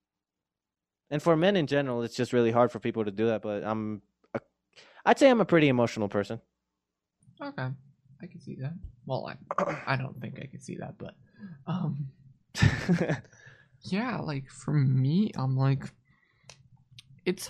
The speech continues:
Speaker 2: hard for me, like, with emotion standpoint, like, I put all my emotion into my music, and you
Speaker 1: Mm-hmm.
Speaker 2: can say bullshit to me because you're like, "Fuck, man, Eagle, you're not saying this kind of shit. You, you're fucking shitty for music. You're shitty with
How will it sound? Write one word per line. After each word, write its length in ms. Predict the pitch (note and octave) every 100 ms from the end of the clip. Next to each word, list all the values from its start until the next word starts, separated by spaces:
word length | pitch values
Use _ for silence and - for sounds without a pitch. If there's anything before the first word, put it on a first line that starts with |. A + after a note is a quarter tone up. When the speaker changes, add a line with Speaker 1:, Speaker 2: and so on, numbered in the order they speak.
| -
Speaker 2:
hard 420 | - D#3 F#3+ A#3
for 180 | A3+ -
me, 260 | D#3+ C#3+ D#3+
like, 260 | D#3 C#3+ - -
with 180 | E3 E3
emotion 420 | D3 C3 C#3+ F3
standpoint, 420 | E3 E3+ E3+ E3+ D#3
like, 180 | C3 - _ _
I 60 | -
put 220 | - E3 -
all 160 | C#3+
my 140 | D#3 D3+
emotion 400 | C#3 C3+ - - -
into 220 | - C3
my 120 | -
music, 360 | - - - C3 _ _ _ _ -
and 380 | C3 C3 B2+ B2+
you 60 |
Speaker 1:
Mm-hmm. 120 | B2 B2+
Speaker 2:
can 80 | B2
say 160 | A#2
bullshit 440 | C3 F#3 A3+ - -
to 80 | - - -
me 440 | C3+ - A#2 A#2+
because 400 | B2+ C3 B2+ A#2+
you're 140 | B2 B2+ B2+
like, 180 | B2+ - _ _ _ _ _ _ _ _ _ _
"Fuck, 340 | D3 D#3+ -
man, 360 | C#3+ C#3+ C3+ C3+
Eagle, 400 | D3+ D#3+ D3+ C#3
you're 220 | C#3 E3
not 320 | D#3+ D#3 D3
saying 420 | - D#3+ C#3+ C#3+
this 160 | C#3 C3+
kind 240 | - C3 B2+
of 60 |
shit. 160 | C3 C3
You, 140 | F#3 F3 - _ _ _ _
you're 120 | E3+ C3
fucking 460 | - D3 D3+ C#3+ C3+ G3 _ _ _
shitty 480 | - - E3 D3+ C#3
for 80 | C3+
music. 520 | C3 B2+ B2 B2 - -
You're 100 | C3+
shitty 420 | C3+ - C#3 C3+
with 120 | B2+